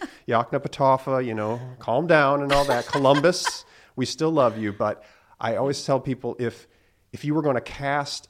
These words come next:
Speaker 2: a building to be an art center in a movie, I think the Mary C. would do great.
Speaker 1: Wow.
Speaker 2: Because it's this beautiful historic building in,
Speaker 1: Mm-hmm.
Speaker 2: in the, in the ce-, in the central part of Ocean Springs. And every room you walk into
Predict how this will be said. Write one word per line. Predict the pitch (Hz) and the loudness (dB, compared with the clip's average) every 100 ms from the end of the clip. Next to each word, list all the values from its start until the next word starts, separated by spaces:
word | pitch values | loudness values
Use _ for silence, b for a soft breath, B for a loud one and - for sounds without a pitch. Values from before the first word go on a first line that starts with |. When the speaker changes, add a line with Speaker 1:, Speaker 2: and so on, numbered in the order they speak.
| - | -12
Speaker 2:
a | 113 | -8
building | 107 139 135 101 92 | 0 2 2 -2 -8
to | 90 | -10
be | 104 113 110 104 - | -8 -4 -4 -6 -10
an | 110 | -10
art | 107 107 101 | -6 -6 -6
center | - 98 92 | -6 -6 -6
in | 80 101 | -8 -8
a | |
movie, | 101 117 98 90 - | -4 -4 -4 -8 -8
I | 107 | -8
think | 139 123 | -6 -8
the | |
Mary | 117 117 113 | -6 -4 -6
C. | 101 - 107 95 | -6 -10 -8 -10
would | 90 | -12
do | 92 95 | -12 -14
great. | 95 98 80 - - | -8 -8 -8 -12 -14
Speaker 1:
Wow. | 226 214 147 _ | -14 -14 -18 _
Speaker 2:
Because | - - 127 117 | -10 -4 -2 -2
it's | 110 | -8
this | - 113 - | -8 -10 -8
beautiful | 117 143 156 - 156 139 | -2 0 0 -2 -4 -4
historic | 123 - 123 131 135 | -10 -6 -2 -2 -4
building | 120 107 107 135 160 | -6 -6 -6 -8 -10
in, | - 107 113 | -12 -12 -10
Speaker 1:
Mm-hmm. | 180 117 | -12 -10
Speaker 2:
in | 117 117 | -8 -8
the, | 107 107 _ | -10 -12 _
in | 117 | -12
the | 107 | -10
ce-, | - 135 | -10 -10
in | 123 | -10
the | 113 | -10
central | - 143 143 147 | -4 -2 0 -2
part | - 123 120 | 0 0 0
of | 120 | -2
Ocean | 113 120 | -4 -8
Springs. | 107 - 104 123 - - B B B B | -12 -8 -8 -8 -12 -18 B B B B
And | 127 113 113 - 143 | -4 -4 -6 -6 -4
every | 143 156 156 | -2 -2 -2
room | 151 156 | -2 -2
you | 147 143 | -2 2
walk | 139 135 | 2 2
into | 147 139 139 104 95 | -2 -4 -6 -10 -10